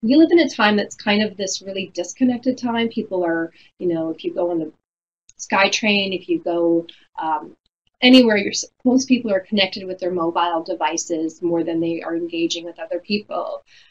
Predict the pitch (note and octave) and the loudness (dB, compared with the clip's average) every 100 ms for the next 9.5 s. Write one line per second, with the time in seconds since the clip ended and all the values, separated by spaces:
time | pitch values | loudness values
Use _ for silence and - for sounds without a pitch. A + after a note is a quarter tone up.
0 | _ - G#3+ G#3 G3 - - B3 B3 B3+ | _ -4 0 0 -2 -6 -4 0 2 2
1 | A#3 - - G3+ G3+ - - F#3 - F#3+ | 0 -4 -8 -6 -4 -6 -6 -10 -10 -2
2 | G#3+ A#3+ F#3+ D3+ - - _ - _ _ | 2 2 2 -2 -8 -14 _ -20 _ _
3 | F3 F3 E3+ E3+ F#3 F3 E3+ E3+ - - | -10 -6 -4 -2 0 0 -2 -6 -10 -4
4 | G3+ G3+ G#3+ G3+ - G3 F#3+ F#3 F#3 F#3+ | -4 -2 -2 -2 -4 -4 -6 -6 -6 -8
5 | - F#3+ F#3 - A3+ G#3+ G3 F#3 - F3+ | -8 -6 -4 0 2 4 2 2 0 -2
6 | - - G#3+ A3 - G#3 - - F3 F3 | -4 -2 0 0 -2 -4 -4 -4 -2 -2
7 | F3 F3 F3 F3 - G3+ G3 - G#3+ G3+ | -2 -4 -6 -14 -10 -8 -4 -2 -2 -2
8 | G3 G3 G3 F#3+ G#3 G#3+ G#3 F#3 F3 - | -4 -4 -2 0 0 2 2 0 -4 -8
9 | - - _ - | -20 -20 _ -10